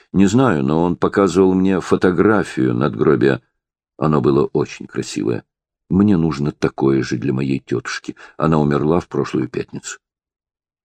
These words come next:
«В сентябре, говорите? А какое оно было?» «Мраморное или гранитное, и на нём были высечены орхидеи». «По одной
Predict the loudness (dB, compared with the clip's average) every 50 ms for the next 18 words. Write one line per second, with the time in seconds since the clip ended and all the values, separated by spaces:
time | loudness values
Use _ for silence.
0 | _ _ _ _ -10 -6 -4 -2 0 2 2 4 4 4 4 4 2 2 2 2
1 | 0 -4 -8 -20 _ _ _ _ _ _ _ _ _ _ _ _ _ _ _ -2
2 | 0 0 2 2 0 2 0 0 2 2 2 2 2 0 -2 -2 0 2 2 4
3 | 2 2 -2 -6 _ _ _ _ _ _ _ _ _ _ _ -4 -2 0 2 2
4 | 2 2 0 0 0 0 0 0 0 0 -2 -2 -2 -2 -2 -2 0 2 2 2
5 | 2 2 0 -2 -4 -4 -2 -2 -2 -4 -4 -8 -14 -20 -20 _ _ 0 2 2
6 | 2 2 2 0 0 0 0 0 0 2 2 2 4 4 2 0 -2 _ _ _
7 | -6 -4 -2 0 2 0 0 0 -4 -8 -8 -4 -2 0 0 2 0 0 -2 -4
8 | -4 -4 -4 -4 -8 -10 -8 -4 -2 -2 -2 -4 -6 -10 _ _ _ _ _ _
9 | _ _ _ _ _ _ _ _ _ _ _ _ _ 0 0 2 2 2 2 4
10 | 4 4 4 2 0 -2 -4 -8